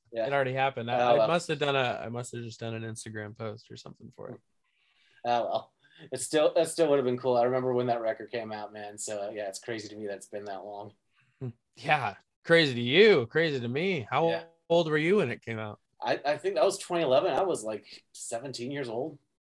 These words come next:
Speaker 1: Now I'm
Speaker 2: Crazy.
Speaker 1: now I'm, like, twenty-eight. So, yeah,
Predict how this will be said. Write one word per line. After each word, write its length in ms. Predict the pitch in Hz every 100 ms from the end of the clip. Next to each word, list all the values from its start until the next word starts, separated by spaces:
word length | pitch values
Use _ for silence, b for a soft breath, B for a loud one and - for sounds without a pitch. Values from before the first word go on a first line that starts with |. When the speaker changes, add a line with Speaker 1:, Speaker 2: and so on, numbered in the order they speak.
| _ _ _ _
Speaker 1:
Now 140 | 117 117
I'm 100 | 156 -
Speaker 2:
Crazy. 380 | - 98 123 107 123
Speaker 1:
now 140 | 127
I'm, 40 |
like, 140 | 131 117
twenty-eight. 420 | 135 127 123 120
So, 260 | 117 110 110
yeah, 180 | 120 123